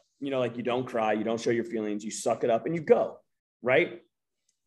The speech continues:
I get that. We need to be strong. That's not saying that you don't need to be strong, but it needs to be strong mentally, physically, and spiritually in some aspect. But there's strength in identifying your weaknesses,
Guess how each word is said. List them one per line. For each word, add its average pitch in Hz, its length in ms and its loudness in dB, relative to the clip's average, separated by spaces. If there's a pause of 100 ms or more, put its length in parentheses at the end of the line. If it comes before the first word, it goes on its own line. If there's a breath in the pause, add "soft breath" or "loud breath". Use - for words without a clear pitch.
(1000)
I 165 80 -6
get 233 360 2
that. 123 200 0
We 190 140 4
need 202 220 6
to 185 40 -2
be 180 100 0
strong. 175 520 0
That's 190 180 4
not 202 180 0
saying 196 280 0
that 160 80 -4
you 156 100 -8
don't 170 200 -2
need 165 140 -2
to 143 60 -10
be 123 120 -6
strong, - 640 -2 (420)
but 170 100 6
it 175 60 4
needs 196 180 2
to 180 40 -4
be 185 60 0
strong 165 300 4
mentally, 180 300 2
physically, 175 440 2
and 139 100 -2
spiritually 190 520 4
in 127 80 2
some 151 260 0
aspect. 156 600 2 (1080)
But 190 360 2
there's 190 220 8
strength 254 540 4
in 190 120 6
identifying 175 720 2
your 160 100 0
weaknesses, 180 680 -4